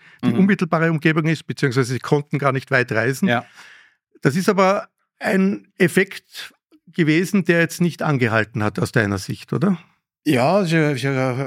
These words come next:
Speaker 2: ist eine gute Frage. Das ist auch, muss, muss man vielleicht ein bisschen differenziert anschauen. Also wenn man jetzt anschaut, äh, wie die Leute wieder unterwegs sind, wir haben ja auf dem Flughafen Zürich jetzt, äh,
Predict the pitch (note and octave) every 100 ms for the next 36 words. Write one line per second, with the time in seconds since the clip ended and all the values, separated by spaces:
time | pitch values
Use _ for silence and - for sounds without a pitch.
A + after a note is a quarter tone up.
0 | C3+ A2+ B2+ C#3 F3 F#3+ F3+ C#3 B2+ C3
1 | A#2+ C#3 C#3 C#3 C3+ C3 C3+ C3 C3+ C3
2 | - - B2+ C3+ - B2 A2+ D3+ F3 -
3 | D#3+ E3 B2+ A2 A2+ B2 C3 B2 B2 A#2+
4 | - - A2+ C#3 C3+ B2+ - - B2+ A#2
5 | A#2 B2+ D3 - B2 B2 A#2 A2+ C3 D3
6 | - C3+ B2 A2+ A2 G#2+ G#2 G2 G2 A2+
7 | G#2+ G#2 - - A#2 B2 A2 G#2 - G2+
8 | G2